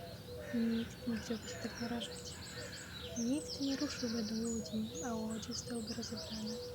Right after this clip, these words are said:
I tyle miałoby z całej wyprawy. Mówił niemalże jednym tchem,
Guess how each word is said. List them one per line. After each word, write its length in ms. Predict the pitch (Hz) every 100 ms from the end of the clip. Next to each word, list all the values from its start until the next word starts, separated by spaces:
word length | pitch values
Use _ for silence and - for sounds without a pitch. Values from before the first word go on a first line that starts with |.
| - - - - - - -
I 60 | 254
tyle 300 | - 269 233
miałoby 300 | 214 214 202
z 60 | -
całej 220 | 220 208
wyprawy. 480 | 214 - 214 214 214 - - - - - 494 - 480 - 233
Mówił 280 | 214 220
niemalże 420 | 220 220 220 220 226
jednym 300 | 220 226 208
tchem, 480 | - 240 226 240